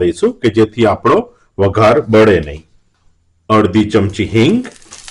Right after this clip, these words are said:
એક ચમચી જીરું, ત્રણ કળીઓ લસણની આપણે લાંબી લાંબી કાપી દીધી છે, અને એક મોટી ચમચી કાશ્મીરી લાલ મરચું કલર માટે. આ વઘારને આપણે સરસ ગરમ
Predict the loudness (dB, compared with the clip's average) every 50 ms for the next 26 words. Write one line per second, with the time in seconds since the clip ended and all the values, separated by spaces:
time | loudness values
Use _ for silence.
0 | -20 -16 -14 -14 -14 -14 -16 -20 -20 -20 -20 -20 -20 -20 -20 -20 _ _ _ -2
1 | -2 -2 -2 -2 -2 0 0 0 0 0 0 0 0 -2 -2 0 0 2 2 0
2 | 0 -2 -8 -14 _ _ _ _ _ _ _ _ _ _ _ _ _ _ _ _
3 | _ _ _ -2 0 0 2 0 0 -2 -4 -8 -6 -2 0 2 4 4 4 4
4 | 4 4 2 0 0 -2 -2 -2 0 0 0 0 0 0 0 2 2 2 2 2
5 | 2 2 2 2 0 0 -2 -2 -2 -2 -2 -2 -4 -6 -6 -6 -8 -8 -8 -8
6 | -8 -8 -8 -10 -12 _ _ _ _ _ -20 -20 -20 -20 -20 -20 -20 -20 -20 -20
7 | -20 -20 -20 -20 -20 _ _ _ _ _ _ _ _ _ _ _ _ _ -20 -20
8 | _ -8 -4 -4 -4 -2 0 0 0 -2 -2 0 0 0 0 0 -2 -2 0 0
9 | 0 0 0 -2 -2 -4 -4 -4 -4 -4 -2 -2 -2 -2 -2 -2 0 2 4 4
10 | 4 4 2 2 0 0 -2 -2 -4 -2 -2 0 0 0 0 -2 -6 _ -2 0
11 | 2 2 2 2 0 -2 -6 -8 -10 -12 -16 -18 _ _ _ _ _ _ _ _
12 | _ _ _ _ _ _ _ _ _ -2 0 2 2 2 2 0 -2 -4 -4 -4
13 | -4 -4 -4 -4 -2 -2 -2 -2 -2 -2 -2 -2 -4 -6 -8 -4 -2 0 0 0
14 | 0 0 0 0 0 0 -2 -2